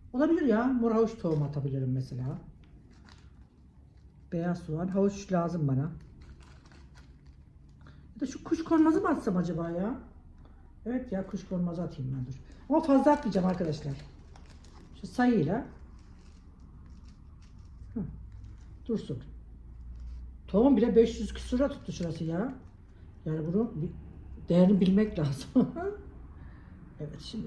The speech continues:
bir ta-, ya ben şu an arkadaşlar köye hiçbir şey yapmadım. Zaten giderken fide alacağım. Domates, salatalık, biber ama fazla almayacağım. Zaten Mayıs ve Haziran gibi bizim orada tutuyor her şey.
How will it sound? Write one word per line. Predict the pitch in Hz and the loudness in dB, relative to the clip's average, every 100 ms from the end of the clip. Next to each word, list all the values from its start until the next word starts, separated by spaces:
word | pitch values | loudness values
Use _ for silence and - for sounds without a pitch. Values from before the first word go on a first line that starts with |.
| 180 | -8
bir | |
ta-, | - - - 185 | -8 -12 -2 4
ya | 190 | 6
ben | 254 | 8
şu | 269 294 | 8 6
an | 269 | 6
arkadaşlar | 247 240 233 233 277 262 | 6 6 4 4 4 2
köye | - 254 | 4 6
hiçbir | 269 - - | 6 4 -2
şey | - 254 | 2 6
yapmadım. | 233 - 156 135 127 - - - - - - - - - - - - - - - - - | 6 4 0 0 -2 -8 -18 -20 -20 -20 -20 -20 -20 -16 -10 0 2 2 -4 -6 -8 0
Zaten | 240 269 240 | 4 4 4
giderken | 254 262 254 226 | 4 4 4 2
fide | 262 247 | 2 6
alacağım. | 233 214 202 131 - | 6 6 4 2 0
Domates, | 175 196 190 | 0 0 -2
salatalık, | - 180 190 175 | 0 0 -2 -4
biber | 160 190 | -2 0
ama | 240 311 - | 0 0 2
fazla | 226 208 233 | 2 4 4
almayacağım. | 196 170 294 - - - - - - - - - - - - | 4 2 0 -4 -12 -18 -16 -14 -14 -12 0 0 -2 -14 0
Zaten | 254 285 285 269 254 | 6 8 12 10 12
Mayıs | 247 269 262 - - | 10 10 6 -2 -4
ve | 226 | 0
Haziran | 196 285 269 320 302 | 4 4 6 6 6
gibi | 226 | 6
bizim | 175 185 | 4 2
orada | 180 175 | 2 2
tutuyor | - - 165 | -2 -4 -2
her | 175 | 0
şey. | 165 254 302 | -2 0 -2